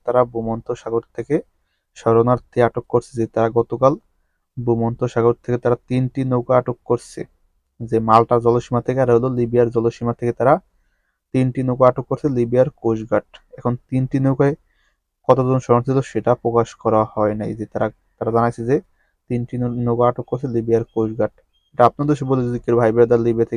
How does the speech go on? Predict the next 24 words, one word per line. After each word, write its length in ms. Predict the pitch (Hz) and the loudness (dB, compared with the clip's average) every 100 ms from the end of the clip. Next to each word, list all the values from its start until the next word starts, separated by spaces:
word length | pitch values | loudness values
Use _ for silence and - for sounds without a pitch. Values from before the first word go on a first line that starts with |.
| 113 | -4
গেম 140 | 113 113 | -4 -4
দিছে 200 | 110 - 113 | -10 -12 -14
যে 60 | 110 | -10
তারা 180 | 107 110 | -2 0
আটক 180 | - 117 | 0 -6
হয়েছে, 220 | 113 113 151 - _ _ _ _ - | -6 -4 -6 -8 _ _ _ _ -6
যদি 180 | 117 120 | -2 0
আমার 120 | 113 113 | 0 -2
ভিডিও 180 | 113 120 | -2 -2
দেখেন 180 | 127 135 | -2 -4
তাহলে 180 | 113 113 | -4 -4
আপনার 200 | 117 117 | -6 -6
কমেন্টে 400 | 117 113 - 147 160 _ 117 | -4 -4 -8 -8 -8 _ -8
জানাই 240 | 110 110 110 | -4 -4 -4
দিয়েন। 180 | 110 110 123 _ _ _ _ _ _ _ _ _ 156 | -6 -8 -10 _ _ _ _ _ _ _ _ _ 2
এটাই 300 | 147 151 139 | 8 8 8
ছিল 140 | - 135 135 | 6 6 8
আজকে 220 | - - 123 | 6 0 2
গত 120 | 123 131 123 | 2 2 0
চব্বিশ 400 | 123 120 120 120 117 | 0 0 0 0 0
ঘন্টার 380 | 113 113 117 131 - - - 123 | 0 0 2 2 2 -6 -6 -2
এনজিও 320 | 117 117 120 120 | -2 0 0 -2
সংস্থা 420 | - 113 113 - 113 | -4 -4 -4 -4 -4
দ্বারা 220 | 113 113 | 0 4